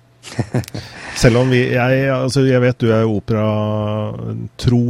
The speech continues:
Speaker 2: eh, Einar, og jeg er enig i at det er jo, vi som er norske burde jo egentlig ikke ha noe annet.
Speaker 1: <laughs> Ja, det er, altså, opera er jo, eh, det, jeg liker nettleser, men jeg har sine problemer den, da. Spesielt på,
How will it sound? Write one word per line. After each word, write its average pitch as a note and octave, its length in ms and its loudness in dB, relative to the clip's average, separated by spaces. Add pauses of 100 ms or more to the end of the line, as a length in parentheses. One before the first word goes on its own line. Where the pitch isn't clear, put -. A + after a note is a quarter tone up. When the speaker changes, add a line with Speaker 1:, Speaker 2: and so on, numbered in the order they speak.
Speaker 2:
eh, B2+ 340 2
Einar, C3+ 260 2
og B2+ 80 6
jeg A#2+ 120 4
er A2 40 0
enig F#2+ 140 -4
i - 20 -2
at G2+ 240 -6
det G2+ 140 2
er F#2+ 240 0
jo, G#2 120 0 (300)
vi G2+ 160 0
som B2 160 -2
er A2+ 100 0
norske C3+ 400 -2
burde A2 260 0
jo G#2 220 0
egentlig F#2 420 -4
ikke F#2 120 -2
ha F#2 100 -2
noe G2+ 220 -4
annet. - 220 -16 (560)
Speaker 1:
<laughs> A#2+ 500 -4 (500)
Ja, - 160 0
det A#2+ 100 0
er, A2 220 0
altså, A#2 320 0
opera A#2+ 300 -2 (100)
er A#2 80 0
jo, G#2 120 -2 (160)
eh, G2+ 440 -10
det, A#2+ 120 -4 (300)
jeg A#2 100 -4
liker A#2+ 300 -2
nettleser, A2+ 540 -4
men A#2 160 -6
jeg A#2 120 -4
har A2 140 0
sine B2 220 -2
problemer G2+ 400 -6
den, G2 160 -8
da. G2+ 240 -8
Spesielt G#2+ 560 -6
på, F#2 340 -6